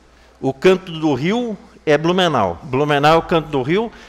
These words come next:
porque é o único time do município de Blumenau que tá disputando essa interliga. Nessa alegria toda,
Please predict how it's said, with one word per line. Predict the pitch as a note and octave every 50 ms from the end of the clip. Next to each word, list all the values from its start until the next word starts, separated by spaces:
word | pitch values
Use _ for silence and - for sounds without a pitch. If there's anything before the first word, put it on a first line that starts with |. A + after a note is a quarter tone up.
| - - -
porque | - D3+ - - E3 D#3
é |
o | D3
único | D3+ F3 G3+ G#3+ G#3 G3+ F#3+
time | - - F3 F3 F3+ F3
do | D#3+ D#3+
município | D#3 D#3 D#3 D3+ - D#3+
de | C#3+ D3
Blumenau | C#3 C3+ C3+ C#3 D3+ D3
que | - -
tá | D#3 C#3+
disputando | - - - D#3 - - C#3+ C#3 C#3 C3+ C3 - - - - - - _ -
essa | - C#3 C3+ C3 - - - C#3 - - -
interliga. | E3 D#3 - - - D3+ A2+ A2+ G#2+ F2+ D2 C2 - - - - _ _ _ _ _ _ - - - - - _ _ _ _ _ _ _ _ _ _ _ _ _ _ _
Nessa | B2 C3+ D3 - - D3
alegria | E3 F3 D#3+ C#3 D3+ D3+ E3 F3 D#3
toda, | - - - D#3+ F3 F#3 F3 F#3 F3+ F3+ F3+